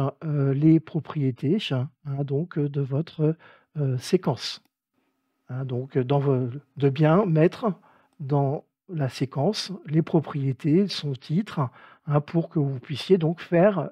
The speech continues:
les liens plus facilement. Donc si maintenant je vérifie mes éléments, je lance mon navigateur,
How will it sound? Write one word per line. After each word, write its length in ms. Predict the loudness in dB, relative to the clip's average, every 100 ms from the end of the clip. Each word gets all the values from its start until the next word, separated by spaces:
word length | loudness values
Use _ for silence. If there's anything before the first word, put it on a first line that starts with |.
| -8
les 280 | -6 -4 -4
liens 380 | -2 -2 -2 -4 _ _ _ _
plus 160 | _ 0
facilement. 540 | 2 2 2 0 0 -8 _ _ _ _ _ _ _ _ _ _ -4
Donc 160 | -2 2
si 120 | 6
maintenant 380 | 6 6 2 2
je 140 | 2
vérifie 720 | 2 0 0 -4 -6 -6 -10 -14 _ _ _ _ _ _ _ _ _ _ _ _ -4
mes 180 | -2 0
éléments, 400 | 2 4 2 0 _ _ _ _ _ _ _ _ _ _ _ _ _ _ _ _ _ _ _ _ _ _ _ _ _ _ _ _ _ _ _ _ _ _ _ -10
je 160 | -2
lance 280 | 0 0 -2
mon 100 | -2
navigateur, 840 | -2 -2 -4 2 4 4 2 -4